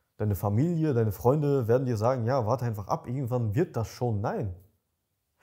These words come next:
Wenn du die gleichen Dinge tust wie jetzt, wirst du auch immer die gleichen Ergebnisse haben wie jetzt. Dann wirst du auch noch in zwei Jahren am Valentinstag hier rumgammeln und traurig sein und dich wundern,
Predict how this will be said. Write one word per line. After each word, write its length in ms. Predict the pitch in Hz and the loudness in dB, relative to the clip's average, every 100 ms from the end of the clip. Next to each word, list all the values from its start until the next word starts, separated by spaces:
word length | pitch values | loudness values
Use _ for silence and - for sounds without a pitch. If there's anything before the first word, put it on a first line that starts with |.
| - - | -20 -4
Wenn 140 | 117 | 0
du 80 | 131 | 2
die 160 | 123 110 | 2 2
gleichen 560 | 123 202 240 - 190 | 2 2 0 -4 -2
Dinge 320 | 131 180 175 - | 0 0 -2 -4
tust 360 | 160 160 - | -4 -4 -2
wie 100 | 113 | -2
jetzt, 340 | 98 135 - 127 | 4 2 2 -6
wirst 140 | 120 | 0
du 40 | |
auch 140 | 123 - | 0 0
immer 200 | 151 151 | -2 -2
die 100 | 131 | -2
gleichen 340 | 123 135 - | -2 -2 -2
Ergebnisse 440 | 113 139 151 - 101 | -2 -2 -4 -8 -8
haben 180 | 92 | -10
wie 100 | - | -12
jetzt. 340 | - - - _ _ _ _ _ - | -14 -18 -20 _ _ _ _ _ -6
Dann 120 | 110 | -4
wirst 140 | 123 | 0
du 40 | 135 | 0
auch 160 | 120 | 0
noch 220 | 135 131 | -2 -4
in 120 | 131 120 | -4 -6
zwei 340 | - 131 160 | -2 0 0
Jahren 600 | 156 127 110 139 160 165 - - _ - | -2 -4 -2 0 -2 -6 -12 -20 _ -4
am 160 | 110 110 | 2 6
Valentinstag 720 | 147 131 143 - 135 131 - | 6 6 2 2 2 2 0
hier 220 | 127 120 | 0 2
rumgammeln 880 | 120 113 104 131 170 151 156 160 143 | 4 2 4 4 6 6 6 2 2
und 300 | 143 127 - | -2 -4 0
traurig 380 | 185 214 120 | 4 4 4
sein 220 | - 110 113 | 0 0 0
und 100 | 110 | -2
dich 180 | - | -2
wundern, 400 | 120 165 156 160 | 0 0 0 -2